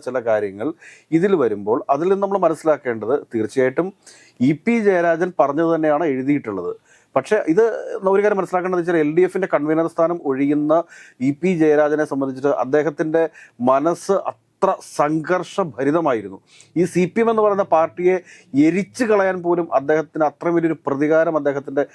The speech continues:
മനസ്സിലുണ്ടായിരുന്നു എന്ന് വേണം നമ്മൾ കരുതാനായിട്ട്. അപ്പോൾ ആ സമയത്ത് അദ്ദേഹം എഴുതിയിരുന്ന കാര്യങ്ങൾ, അതിനുശേഷം പാലക്കാട് ഉപതെരഞ്ഞെടുപ്പിൽ പി സരിൻ, അതായത്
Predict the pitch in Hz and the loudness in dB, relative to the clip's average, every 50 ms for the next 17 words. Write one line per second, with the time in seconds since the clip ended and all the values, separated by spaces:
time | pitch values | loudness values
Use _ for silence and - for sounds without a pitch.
0 | - - _ _ 131 131 135 139 135 147 147 135 127 135 135 139 139 139 139 147 | -14 -20 _ _ 0 0 0 0 0 -2 -2 0 0 2 2 2 2 0 0 -2
1 | - - 123 123 123 120 120 113 117 107 - 107 101 101 104 98 95 90 85 - | -2 -2 -2 -2 -2 -2 -2 -4 -4 -2 -2 -2 -2 0 -2 -2 -2 -6 -8 -10
2 | 90 - - - - - _ - 160 160 226 226 - - - 135 147 170 208 226 | -12 -14 -14 -18 -20 -14 _ -2 0 0 2 0 -2 -2 0 0 2 2 0 -2
3 | - - 214 190 185 185 185 180 170 - - 190 185 - - 139 135 143 147 160 | -2 -2 -2 -2 0 0 -2 -2 -2 -2 -2 -2 -2 0 0 -2 0 0 0 0
4 | 165 160 185 165 143 143 143 143 139 147 156 151 147 151 151 160 175 170 _ - | 0 0 -2 0 0 2 2 0 0 0 0 0 0 0 0 0 -2 -4 _ -2
5 | 120 117 117 117 117 113 117 135 160 - _ _ _ _ _ _ _ _ 123 139 | 0 0 0 -2 -2 -4 -4 -4 -4 -6 _ _ _ _ _ _ _ _ -2 0
6 | 160 185 226 269 247 - 208 202 185 - 214 208 170 - - 139 139 151 170 180 | 2 2 0 0 0 0 0 0 0 -2 -4 -6 -6 -2 0 2 2 2 0 0
7 | 170 196 196 202 208 214 170 143 139 160 151 160 156 151 156 156 156 143 143 165 | -2 -2 -2 0 0 0 -2 0 -2 -2 -2 -2 -2 -2 -2 -4 -4 -4 -4 -4
8 | 165 160 _ - - _ _ _ _ _ 160 190 214 240 240 - - 175 147 131 | -4 -4 _ -16 -20 _ _ _ _ _ 0 0 2 0 0 0 -2 -2 -2 -2
9 | 107 - 101 120 131 151 180 | -4 -2 0 0 0 2 0